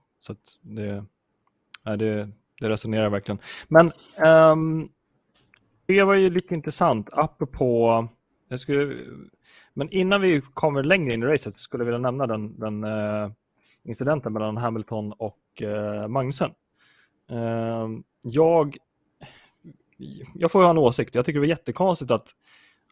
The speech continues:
att Magnussen gör det och försöker liksom strama åt, eh, liksom bådas racelinjer när han är på yttersidan av den kurvan. Så det är jäkligt intressant att, att, eh, att de tittar på det och släppte det som en raceincident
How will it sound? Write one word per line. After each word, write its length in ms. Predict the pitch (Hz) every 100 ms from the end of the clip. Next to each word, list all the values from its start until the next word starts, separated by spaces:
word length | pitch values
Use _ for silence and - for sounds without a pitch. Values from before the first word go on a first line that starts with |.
| _
att 200 | 120 - -
Magnussen 500 | 131 120 113 135 127
gör 260 | 185 143
det 300 | 104 104 110 -
och 380 | - 120 117 117
försöker 380 | - 123 - 117
liksom 440 | 113 - 110 104
strama 420 | - - 120 120
åt, 500 | 127 175 110 - - - _
eh, 400 | 117 107 104 104 - _ _ _ -
liksom 380 | - 127 131 117
bådas 400 | 120 120 160 -
racelinjer 500 | 107 104 - 110 110
när 60 | 107
han 120 | 110
är 80 | 107
på 160 | -
yttersidan 400 | 120 - 120 170 127
av 40 |
den 140 | 104
kurvan. 320 | 107 107 107 - - - - - _
Så 100 | 131
det 40 |
är 20 |
jäkligt 240 | 147 165 170
intressant 440 | 147 - 120 120
att, 220 | 117 - -
att, 300 | 113 - -
eh, 340 | 110 107 107 104 _ _ _ _ _ -
att 80 |
de 120 | - 135
tittar 200 | 196 190
på 180 | 143
det 100 | 127
och 80 | 117
släppte 280 | - 117 -
det 100 | 107
som 140 | 113
en 60 | 107
raceincident 640 | 110 107 104 113 110 -